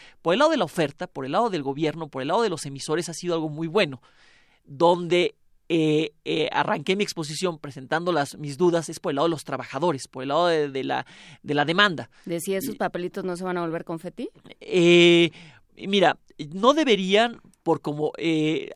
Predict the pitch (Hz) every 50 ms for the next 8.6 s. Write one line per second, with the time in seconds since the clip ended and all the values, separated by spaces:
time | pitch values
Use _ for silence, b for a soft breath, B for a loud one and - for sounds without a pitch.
0 | _ - - - - - - - - 185 190 190 190 190 190 190 190 170 - -
1 | - - 196 - - - 240 262 269 262 226 202 196 208 196 202 - 180 156 135
2 | 160 156 - - 170 156 165 - - 156 - 170 151 - 147 139 143 139 139 147
3 | 143 - 139 131 127 - - 139 139 - - 160 147 - - 131 131 135 139 139
4 | 147 147 151 139 - B B B B B B B - 143 139 139 135 135 135 131
5 | 131 - 139 147 156 143 147 143 139 143 151 151 156 - _ b b b b b
6 | b b - 160 170 160 - - - 180 180 190 208 220 - - 180 160 151 147
7 | 143 143 143 139 139 139 139 135 135 135 135 131 123 - - - _ _ _ -
8 | - - 151 165 135 - 190 190 208 208 180